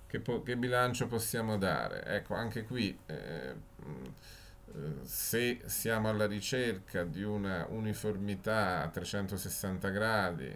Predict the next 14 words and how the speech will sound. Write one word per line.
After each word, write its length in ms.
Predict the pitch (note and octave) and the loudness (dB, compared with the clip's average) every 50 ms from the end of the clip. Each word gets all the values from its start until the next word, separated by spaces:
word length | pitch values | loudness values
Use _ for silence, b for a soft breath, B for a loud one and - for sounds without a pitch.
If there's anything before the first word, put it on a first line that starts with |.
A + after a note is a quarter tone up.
| - - | -10 -12
e 260 | - - C2 C2+ E2+ | -10 -8 -6 -6 -4
sostenere 800 | F2+ - - F#2 E2 - - F2+ E2 F#2+ G#2+ A2 G#2+ F#2 F2+ F2+ | -4 -4 -6 -6 -6 -4 -4 -4 -2 0 0 0 0 0 0 -2
che 80 | F#2 F#2 | -2 -4
i 40 | |
paesi 280 | E2 F#2+ F#2+ G2 F#2 G2+ | -2 0 0 0 0 0
dell'Unione 260 | F#2+ F#2 F#2+ F#2 F2 | -2 0 -2 0 0
Europea 600 | E2+ F#2 F2+ - - G2 G#2 G#2 G2 F2+ D#2+ D#2 | -2 -2 -4 -2 -2 0 2 2 2 2 0 0
si 160 | E2+ - F2 | -2 -4 -8
sono 260 | E2+ - F2+ F2+ F#2 F#2 | -8 -6 -6 -4 -4 -4
sempre 420 | F#2+ - G2 G2+ G2+ F#2 G2 F#2 | -4 -2 -2 -2 -2 -2 -4 -4
trovati 440 | E2+ F2+ E2+ E2 F2 G2+ G2 G2+ F#2+ | -4 -2 -2 0 0 -2 -2 -4 -4
d'accordo 720 | F2 F2 E2 - - - G#2 G#2 G2+ F#2 - - E2+ E2+ | -4 -4 -6 -6 -2 0 2 2 2 2 0 -4 -6 -6
su 220 | D#2+ - - E2 - - - | -6 -6 -10 -12 -12 -10 -6
tutto 640 | - A#2 A2 G#2+ A2 - - - D#2+ E2+ D#2 D2+ | -4 -2 -2 -2 -6 -10 -8 -4 -4 -2 -2 -4